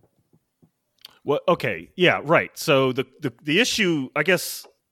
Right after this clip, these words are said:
to, to get into this wife guy thing, which I think is interesting because, um, now the four of us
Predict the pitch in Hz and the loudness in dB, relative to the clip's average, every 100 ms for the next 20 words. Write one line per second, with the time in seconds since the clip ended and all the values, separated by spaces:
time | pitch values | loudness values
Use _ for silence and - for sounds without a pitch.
0 | _ - - 165 147 143 131 127 120 113 | _ -12 -2 0 2 0 -2 -2 -4 -6
1 | 113 - _ _ _ _ - 147 117 165 | -10 -16 _ _ _ _ -8 -8 0 2
2 | 156 156 - 120 110 110 107 117 120 - | 2 0 -2 -2 -2 -4 0 2 2 0
3 | 104 92 - 90 78 80 95 113 104 123 | -2 -2 -6 -14 -14 -12 -6 -4 -4 -4
4 | 117 101 101 101 85 87 80 82 - 90 | -4 -4 -6 -8 -12 -14 -14 -18 -10 -8
5 | 87 85 82 - - 98 90 87 80 78 | -6 -8 -12 -16 -10 -8 -6 -8 -12 -16
6 | 80 _ _ _ _ _ _ _ - - | -18 _ _ _ _ _ _ _ -20 -20
7 | _ _ _ _ _ _ _ _ _ _ | _ _ _ _ _ _ _ _ _ _
8 | _ _ - 139 143 131 - 214 294 190 | _ _ 0 2 2 -4 0 2 4 2
9 | 117 98 92 - - - | 2 -2 -2 -6 -10 -14